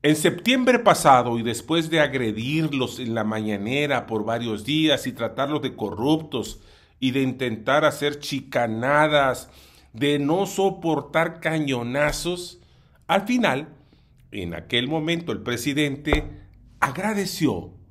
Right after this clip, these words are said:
a los ministros de la Corte por haber retirado el proyecto para eliminar la prisión preventiva oficiosa. En aquella mañanera,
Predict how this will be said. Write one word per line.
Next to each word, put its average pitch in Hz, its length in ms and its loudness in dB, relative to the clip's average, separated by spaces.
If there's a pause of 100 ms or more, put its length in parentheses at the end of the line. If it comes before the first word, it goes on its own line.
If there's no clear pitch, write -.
(160)
a 143 100 -4
los 135 200 -4
ministros 156 520 -2
de 143 80 -4
la 135 200 -4
Corte 123 520 -2 (360)
por 156 380 2
haber 156 360 -2
retirado 151 960 -4
el 120 140 -2
proyecto 127 680 -4
para 110 220 -2
eliminar 101 680 -4 (340)
la 110 220 -2
prisión 104 420 -4
preventiva 104 580 -4
oficiosa. 104 680 -4 (840)
En 104 160 -2
aquella 190 460 -4
mañanera, 92 720 -8